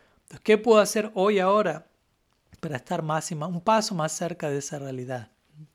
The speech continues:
Y nos encontramos, interesantemente, en un mundo muy globalizado, ¿m? Y por estar globalizados, estamos interconectados más que nunca, y lo cual hace que nuestra vida,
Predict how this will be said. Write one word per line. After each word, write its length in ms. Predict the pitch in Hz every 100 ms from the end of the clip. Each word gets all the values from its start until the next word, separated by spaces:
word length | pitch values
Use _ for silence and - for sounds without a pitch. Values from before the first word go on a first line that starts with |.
| - _ _ _ _ _ _ - _ _ _ _ _ _ -
Y 100 | 208
nos 200 | 220 247
encontramos, 640 | 226 226 240 262 262 240
interesantemente, 800 | 214 220 202 220 220 208 220 220
en 80 | 202
un 100 | 190
mundo 300 | 208 220 208
muy 180 | 190 208
globalizado, 920 | 196 175 165 160 - 233 185 143 160 - - -
¿m? 220 | 170 262 _ _ _ _ _ -
Y 80 | 175
por 160 | 180
estar 320 | 143 - 208
globalizados, 640 | 202 185 175 175 - 240 165
estamos 320 | - 180 -
interconectados 920 | 185 180 165 170 151 143 220 214 139
más 180 | 156 -
que 120 | 180
nunca, 400 | 180 226 214 151
y 40 |
lo 140 | 143 143
cual 220 | 175 170
hace 240 | 170 190
que 100 | 180
nuestra 340 | 156 151 - 151
vida, 580 | 160 185 185 151 151